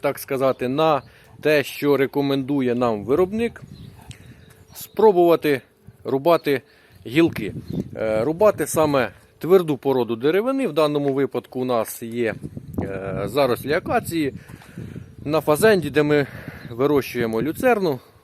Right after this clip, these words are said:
картоплю. Воно там затіняє, дуже багато попадає сонця. І, значить, було вирішено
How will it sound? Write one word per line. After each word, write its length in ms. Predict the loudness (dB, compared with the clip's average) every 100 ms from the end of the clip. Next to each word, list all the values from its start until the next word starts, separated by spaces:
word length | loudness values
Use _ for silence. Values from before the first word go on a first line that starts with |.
| _
картоплю. 600 | -6 -2 -2 -2 -4 -6 _ -20 -20 -20 _ -20 -20 -8
Воно 260 | -4 -2
там 200 | -2 0
затіняє, 520 | -2 -2 -2 0 -2
дуже 240 | -2 -4 -4
багато 400 | -2 -2 -2 -6
попадає 460 | -6 -4 -2 -2
сонця. 400 | -2 -4 -4 -6 -8 _ _ _ _ -12
І, 240 | -6 -6
значить, 360 | -2 0 0 -2
було 320 | -2 0 2
вирішено 800 | 2 0 0 -4 -2 0 0